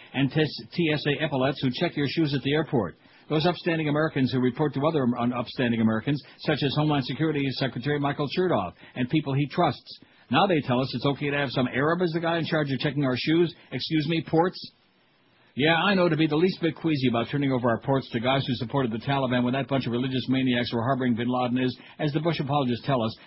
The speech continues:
just xenophobic. Dubai was not alone. Saudi Arabia and Pakistan did the same, and now they're trusted allies.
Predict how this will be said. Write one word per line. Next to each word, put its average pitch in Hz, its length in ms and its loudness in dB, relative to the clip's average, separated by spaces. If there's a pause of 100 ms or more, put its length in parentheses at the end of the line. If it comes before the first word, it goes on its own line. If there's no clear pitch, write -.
just 180 180 2 (100)
xenophobic. 127 540 2 (580)
Dubai 151 300 4
was 139 140 -2
not 113 160 2
alone. 107 300 2
Saudi 117 300 0
Arabia 135 260 0
and 131 80 -2
Pakistan 151 500 0
did 117 140 -2
the 127 60 -2
same, 147 240 -2
and 117 40 0
now 123 140 2
they're 143 100 -2
trusted 160 340 -2
allies. 151 520 -2